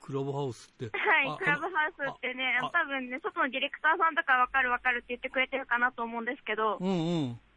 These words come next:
Speaker 2: 音声アプリなんですよね。
Speaker 1: あ、そうなの？俺らの思ってる
Speaker 2: そうなんですよ。
Speaker 1: ク-、クラブハウスじゃないのね。
Speaker 2: サンドイッチとかではなくって、
Speaker 1: うんうんうん。
Speaker 2: はい、あのー、Twitterとか、まあ、Facebookは基本的に文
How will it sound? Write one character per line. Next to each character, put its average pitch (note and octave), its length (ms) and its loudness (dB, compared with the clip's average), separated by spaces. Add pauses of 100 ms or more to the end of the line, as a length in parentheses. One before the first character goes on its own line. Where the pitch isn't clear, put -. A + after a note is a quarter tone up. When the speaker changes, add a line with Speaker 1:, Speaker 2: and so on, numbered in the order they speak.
(520)
Speaker 2:
音 E4+ 100 2 (140)
声 A4+ 120 6 (100)
ア A#4 40 4
プ G4+ 100 0
リ D4 100 2
な A#3+ 120 4
ん A#3 40 -4
で B3+ 100 -4
す B3 80 -8
よ G#3 120 -2
ね。 C4+ 240 0 (180)
Speaker 1:
あ、 F#3+ 260 0
そ A#3+ 300 0
う - 20 0
な C#4+ 140 2
の？ D#3 160 0
俺 G#3 200 2
ら C4 140 2
の F#3+ 140 2
思 F4+ 280 4
っ - 60 0
て - 120 -2
る B3 60 4
Speaker 2:
そ A#3+ 60 2
う - 20 0
な G#3 60 -4
ん - 20 -10
で - 80 -10
す - 40 -18
よ。 - 140 -20
Speaker 1:
ク-、 - 60 -20
ク F3+ 60 -6
ラ F#3 100 0
ブ E3+ 80 0
ハ F3+ 100 2
ウ E3+ 80 -2
ス C#3+ 120 -6
じ C3 80 0
ゃ C3+ 80 2
な E3 140 2
い D3 60 2
の A#2 120 -2
ね。 D3 300 -2 (360)
Speaker 2:
サ F#4 100 8
ン F4+ 60 0
ド F4+ 80 2
イ G4 40 2
ッ F#4+ 60 -4
チ - 80 -20
と E4 80 0
か C#4+ 100 6
で C4+ 80 6
は B3 100 6
な C4 140 4
く C4+ 120 -8
っ A#3+ 40 -8
て、 B3 380 2
Speaker 1:
う - 20 2
ん F#3 40 2
う - 20 4
ん D3 400 0
う B2+ 40 -4
ん。 B2 340 -6
Speaker 2:
は E4 140 2
い、 C4+ 120 -2
あ C4+ 120 2
の C4+ 600 0
ー、 - 1200 -20
Twitter G4 520 -2 (420)
と G4 80 -12
か、 D4 260 2
ま C4 120 -2
あ、 B3+ 40 -2
Facebook D#4+ 800 -8
は F#4 300 4
基 E4 80 -6
本 E4+ 120 -4
的 E4+ 120 -8
に E4 140 -14
文 G4+ 120 0